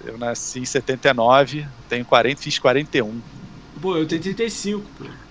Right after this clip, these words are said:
Speaker 2: Tá tranquilo,
Speaker 1: É,
Speaker 2: mesmo,
Speaker 1: tá.
Speaker 2: é praticamente mesma, mesma
Speaker 1: Tá,
Speaker 2: galera aí.
Speaker 1: tá
Speaker 2: Só um
Speaker 1: foda,
Speaker 2: pouquinho,
Speaker 1: tá
Speaker 2: né? Um
Speaker 1: foda.
Speaker 2: pouquinho. É, eu peguei o final do Atari, mas peguei o Atari. Você pegou o início do Atari, tá ligado?
Speaker 1: É, é,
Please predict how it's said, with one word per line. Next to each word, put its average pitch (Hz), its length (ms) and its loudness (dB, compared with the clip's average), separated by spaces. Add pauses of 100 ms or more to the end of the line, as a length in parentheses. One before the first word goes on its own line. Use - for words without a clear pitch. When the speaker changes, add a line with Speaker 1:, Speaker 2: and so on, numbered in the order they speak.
Speaker 2:
Tá 254 140 -8
tranquilo, - 320 -4
Speaker 1:
É, - 80 -2
Speaker 2:
mesmo, 220 220 0
Speaker 1:
tá. 269 60 -4
Speaker 2:
é 220 200 -6
praticamente 254 600 -6
mesma, 220 300 -6 (260)
mesma 160 400 -10
Speaker 1:
Tá, 139 100 -4
Speaker 2:
galera - 420 -2
aí. - 40 -8 (320)
Speaker 1:
tá 180 100 2
Speaker 2:
Só 240 60 -2
um - 40 -2
Speaker 1:
foda, - 300 4
Speaker 2:
pouquinho, 214 200 0
Speaker 1:
tá 175 60 -4
Speaker 2:
né? 170 60 -6
Um 156 40 -10
Speaker 1:
foda. - 160 4
Speaker 2:
pouquinho. 175 360 0 (340)
É, 226 340 4
eu 190 80 4
peguei 233 240 2
o 254 60 0
final 262 580 2
do 277 80 0
Atari, 240 340 0
mas 165 160 -6
peguei 196 300 0
o 233 60 2
Atari. 180 480 -4
Você 165 160 -2
pegou 170 300 2
o 196 40 2
início 214 540 0
do 151 80 -6
Atari, 139 480 -12 (160)
tá - 80 -6
ligado? 143 160 6
Speaker 1:
É, 131 120 8 (340)
é, 90 60 -6